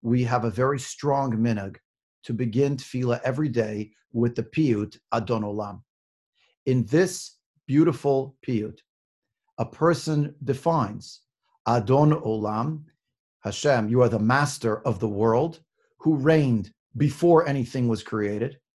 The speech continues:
Then when the world was created, your name was called Melech. And then we use the expression, we say Hashem is Haya, Hoveh, V'yeh. So Rav Hershel Schachter quotes that that's the idea. Every time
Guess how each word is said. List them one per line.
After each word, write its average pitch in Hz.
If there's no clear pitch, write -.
Then 170
when 160
the 151
world 147
was 147
created, 135
your 131
name 127
was 110
called 120
Melech. 110
And 120
then 190
we 180
use 165
the 139
expression, 139
we 131
say 151
Hashem 147
is 135
Haya, 131
Hoveh, 107
V'yeh. 107
So 135
Rav 120
Hershel 147
Schachter 127
quotes 113
that 131
that's 165
the 139
idea. 110
Every 175
time 120